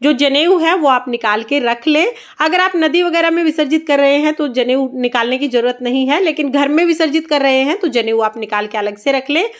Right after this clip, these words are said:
और धीरे से इस तरह से हम जिमुत वाहन जी को विसर्जित कर देंगे। इसके बाद हम चील को विसर्जित करेंगे और फिर हम सियारन को विसर्जित करेंगे। तो इस तरह से घर पर ही हमें बहुत आसानी से विसर्जन करना होता है।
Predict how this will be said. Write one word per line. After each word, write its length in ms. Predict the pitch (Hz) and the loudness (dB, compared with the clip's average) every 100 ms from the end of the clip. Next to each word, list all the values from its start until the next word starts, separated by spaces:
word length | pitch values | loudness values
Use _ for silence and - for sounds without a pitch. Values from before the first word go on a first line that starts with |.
| - - | -20 -4
और 120 | 285 269 | -2 0
धीरे 320 | 269 262 262 | 2 2 2
से 160 | 262 247 | 0 -2
इस 120 | 247 | -2
तरह 180 | 214 214 | -6 -4
से 140 | 226 | -6
हम 140 | 214 | -8
जिमुत 280 | 208 208 208 | -6 -8 -4
वाहन 280 | 208 196 196 | -2 -2 -4
जी 140 | 208 208 | -6 -2
को 200 | 330 466 - - - | 0 0 -4 -20 -4
विसर्जित 520 | 240 254 214 175 196 - | -2 0 -2 -2 -6 -6
कर 140 | 175 | -6
देंगे। 240 | 190 214 | -4 0
इसके 280 | 226 220 254 | 0 0 -2
बाद 220 | 226 226 254 | 0 0 -2
हम 160 | 240 | -4
चील 260 | 247 233 240 | -6 -6 -4
को 140 | 277 277 | 0 0
विसर्जित 480 | 269 247 233 269 - | 0 -2 -2 -4 -2
करेंगे 440 | 262 269 285 311 311 - - - 311 | 0 0 0 -2 -4 -20 -20 -4 0
और 120 | 349 | 0
फिर 240 | 349 359 | 2 2
हम 180 | 330 403 | 2 0
सियारन 440 | 415 285 220 196 190 | 0 0 2 -2 -4
को 120 | 190 | -4
विसर्जित 440 | 190 185 175 190 | -4 -6 -8 -8
करेंगे। 340 | - 185 190 214 | -6 -6 -4 -2
तो 80 | 294 | 0
इस 160 | 349 | 0
तरह 200 | 370 359 | 0 0
से 140 | 349 311 | 0 0
घर 280 | 277 277 277 | 0 0 0
पर 140 | 320 349 | 0 2
ही 200 | 320 349 | 2 2
हमें 320 | 320 269 277 | 2 0 0
बहुत 380 | 254 262 285 285 | 0 2 2 2
आसानी 400 | 247 247 233 240 | 0 0 -4 -4
से 160 | 240 359 | -4 -2
विसर्जन 480 | 349 254 214 185 185 | 0 0 -2 -4 -6
करना 280 | 190 185 185 | -4 -4 -4
होता 280 | 196 190 190 | -6 -6 -6
है। 260 | 190 190 | -6 -10